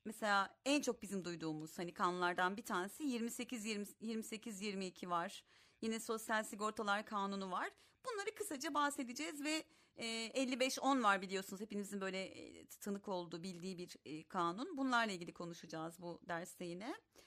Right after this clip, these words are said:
Peki, e,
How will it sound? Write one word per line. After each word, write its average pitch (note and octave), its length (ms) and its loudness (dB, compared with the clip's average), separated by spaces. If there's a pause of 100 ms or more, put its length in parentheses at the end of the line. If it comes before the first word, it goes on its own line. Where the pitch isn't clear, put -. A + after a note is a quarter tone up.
(360)
Peki, E4+ 380 2 (2000)
e, C4 300 4